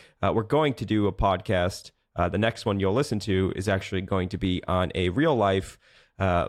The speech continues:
merger arbitrage situation. Uh, so be on the lookout for that. I thank everybody so much for tuning in with the both of us, and we will see you in the next podcast.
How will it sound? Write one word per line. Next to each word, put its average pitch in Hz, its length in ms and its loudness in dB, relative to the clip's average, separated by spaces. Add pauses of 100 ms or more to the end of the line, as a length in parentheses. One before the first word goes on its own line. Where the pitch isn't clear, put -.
merger 104 480 2
arbitrage 87 680 0 (200)
situation. 90 760 -2 (320)
Uh, 85 180 0
so 87 560 0
be 98 220 0
on 101 120 0
the 92 80 0
lookout 95 460 0 (160)
for 95 160 0
that. 82 300 -2 (260)
I 117 60 2
thank 131 140 2
everybody 135 220 2
so 139 120 2
much 160 160 2
for 151 80 0
tuning 156 200 2
in 151 40 2
with 143 80 0
the 139 60 -10
both 151 180 2
of 135 100 0
us, - 420 -2 (560)
and 110 280 2
we 120 100 2
will 123 120 2
see - 160 -2
you 107 80 4
in 117 60 2
the 113 60 2
next - 160 -4
podcast. 123 600 -4